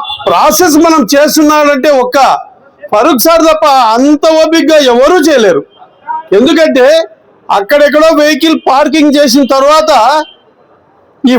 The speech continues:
ఫైళ్ళన్నీ పట్టుకపోవడం కూడా బ్యాగులు అలౌ చేయరు. ఒక టవల్లో కట్టుకొని ఫైళ్ళు కట్టుకొని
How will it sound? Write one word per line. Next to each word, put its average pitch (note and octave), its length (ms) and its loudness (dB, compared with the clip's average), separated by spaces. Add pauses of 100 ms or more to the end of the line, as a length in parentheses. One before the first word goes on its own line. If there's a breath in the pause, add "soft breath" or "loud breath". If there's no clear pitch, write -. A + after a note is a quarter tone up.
(120)
ఫైళ్ళన్నీ D#4+ 560 2 (160)
పట్టుకపోవడం D4+ 640 0
కూడా D4+ 200 0 (140)
బ్యాగులు D4+ 320 0
అలౌ D4+ 160 2 (100)
చేయరు. D4 300 0 (580)
ఒక G#3 160 0 (200)
టవల్లో E4 460 2
కట్టుకొని D4+ 420 0 (160)
ఫైళ్ళు D4+ 420 0
కట్టుకొని C#4+ 460 0